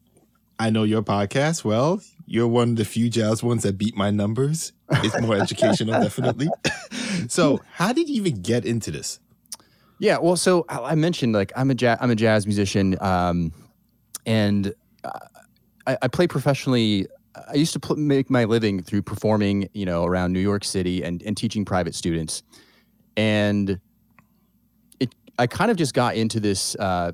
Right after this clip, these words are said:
Speaker 2: Learn Jazz Standards kinda started as a blog, really, just, like, kind of, uh, here's a place to learn jazz standards, right? I was learning a ton of jazz standards back in college, and that's kinda when this all kinda started out. And so, you know, basically all the, all the tunes I was learning, all the standards I was playing, I was,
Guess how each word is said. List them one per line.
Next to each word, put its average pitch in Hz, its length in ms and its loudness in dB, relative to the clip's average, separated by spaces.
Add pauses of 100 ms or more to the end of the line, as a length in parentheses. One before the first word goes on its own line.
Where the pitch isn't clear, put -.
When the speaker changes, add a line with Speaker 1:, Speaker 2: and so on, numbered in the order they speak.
Speaker 2:
Learn 143 160 0
Jazz 143 200 2
Standards 110 300 -2
kinda 104 160 -6
started 101 280 -2
as 85 120 -4
a 85 40 -8
blog, 78 520 -4
really, 82 400 -4
just, - 200 -6
like, 90 180 -4
kind 90 200 -6
of, 82 140 -6
uh, 80 240 -2 (200)
here's 117 420 0
a - 60 -4
place 98 280 -4
to 92 80 -6
learn 92 480 -2
jazz 90 280 -2
standards, 95 500 -2
right? 85 180 -2
I - 80 -2
was 110 160 2
learning 95 260 0
a 78 60 -4
ton 104 220 -2
of 82 80 -4
jazz 78 260 -4
standards 78 500 -4
back 80 220 -4
in 85 80 -6
college, 78 340 0
and 87 80 -2
that's 87 120 -4
kinda 82 220 -8
when 82 160 -4
this 85 140 -6
all 80 200 -2
kinda 85 260 -6
started 82 340 -4
out. 80 240 -4 (720)
And 104 140 0
so, 92 560 4 (260)
you 104 100 0
know, 92 40 -2
basically 107 400 2
all 95 100 2
the, 90 100 -2 (220)
all 104 120 2
the 95 80 0
tunes 165 320 2
I 120 60 4
was 107 160 2
learning, 101 220 2
all 95 60 0
the 85 80 -6
standards 95 440 -4
I 85 80 0
was 82 140 -2
playing, 82 420 -4
I 85 120 -2
was, 82 340 -4